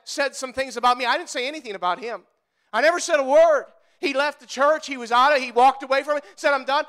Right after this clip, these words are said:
And that's fine, that's fine. But he said some things that hurt me. But it was my job not to quit on him. And tonight, folks, we gotta get this in our minds. You know what? I hate quitting.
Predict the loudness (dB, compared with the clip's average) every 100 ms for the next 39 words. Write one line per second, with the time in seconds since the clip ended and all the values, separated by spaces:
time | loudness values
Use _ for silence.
0 | _ -6 -6 0 2 2 0 -6 0 2
1 | 2 -4 -4 -4 -2 0 -2 -2 -8 -8
2 | -6 -6 2 2 2 -2 -6 -6 -14 _
3 | _ _ _ _ _ -8 -8 -8 -2 2
4 | 2 0 -2 0 2 0 -4 -6 -8 -6
5 | -2 -2 -4 -4 -2 -2 -6 _ _ _
6 | _ _ _ _ _ _ _ _ _ _
7 | _ _ _ _ _ _ _ -20 -10 -2
8 | 0 0 -4 -8 -8 -6 -6 -6 -12 -14
9 | -4 -4 0 0 -2 -6 _ -2 -2 -4
10 | _ _ _ _ _ _ -20 -20 -20 _
11 | -18 -18 _ _